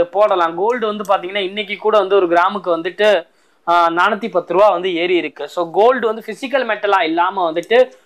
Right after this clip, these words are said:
gold related மியூச்சுவல் funds நிறைய இருக்கு, நிறைய fund இருக்கு. ஐ சி ஐ சி ஐ potential இருக்கு.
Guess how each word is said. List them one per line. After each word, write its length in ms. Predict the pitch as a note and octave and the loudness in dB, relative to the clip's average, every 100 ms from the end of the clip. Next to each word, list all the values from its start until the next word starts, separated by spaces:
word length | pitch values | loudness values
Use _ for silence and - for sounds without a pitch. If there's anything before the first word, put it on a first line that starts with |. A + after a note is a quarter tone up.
| _ E3 | _ -2
gold 300 | G3 C#4 C#4+ | 2 2 2
related 380 | B3 G#3 G#3 F#3 | 0 0 0 -4
மியூச்சுவல் 400 | F#3+ A3 A#3+ A3 | -6 -6 -4 -4
funds 260 | G3 E3+ D#3+ | -6 -8 -2
நிறைய 340 | D3+ F3 E3+ | 0 4 2
இருக்கு, 200 | C#3+ C#3+ | 0 -6
நிறைய 340 | D#3 F#3 G#3+ - | -6 0 0 0
fund 240 | E3+ G3 | -4 0
இருக்கு. 320 | F#3 D3+ C#3 C3 - - | 0 0 -4 -10 -14 -6
ஐ 160 | - G3+ | 0 0
சி 160 | G3+ G#3 | 2 0
ஐ 80 | |
சி 200 | G3 F#3+ | 0 2
ஐ 200 | F3+ E3+ | 4 4
potential 640 | E3 D#3+ E3 E3+ F3 D3+ D3+ | 2 0 0 0 -4 -2 -2
இருக்கு. 440 | D#3 D3+ D3 D3 | -2 2 2 2